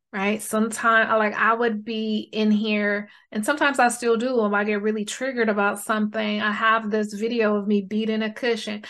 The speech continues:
but I, like, pile those cushions up on the floor and beat and scream, um, you know, and just, like, let it out, because we, it doesn't serve us to keep pushing things down, right? If you had a hellish day at work,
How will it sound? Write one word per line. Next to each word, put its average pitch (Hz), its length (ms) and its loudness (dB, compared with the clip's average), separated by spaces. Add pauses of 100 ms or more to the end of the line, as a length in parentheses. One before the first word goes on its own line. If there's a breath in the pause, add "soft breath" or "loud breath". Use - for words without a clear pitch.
(160 loud breath)
but 226 100 2
I, 269 140 6
like, 254 320 2
pile 226 380 4
those 233 340 2
cushions 226 480 -6
up 220 160 2
on 220 120 2
the 220 80 -2
floor 220 520 2 (260 loud breath)
and 208 240 2
beat 240 440 -2 (280 loud breath)
and 214 200 0
scream, 233 720 2 (340 loud breath)
um, 214 600 0 (400)
you 240 200 0
know, 226 100 2
and 220 100 0
just, 208 220 -2
like, 208 240 -2
let 233 280 2
it 226 240 0
out, 233 480 -2 (760 soft breath)
because 226 960 2 (160)
we, 277 680 -2
it 247 160 0
doesn't 311 360 2
serve 294 380 0
us 214 180 2
to 240 120 -10
keep 240 280 -12
pushing 226 500 0
things 208 480 0
down, 208 540 -2
right? 220 280 0
If 214 220 -4
you 240 160 -4
had 247 280 2
a 226 60 6
hellish 226 540 0
day 220 300 0
at 220 220 -2
work, 226 400 2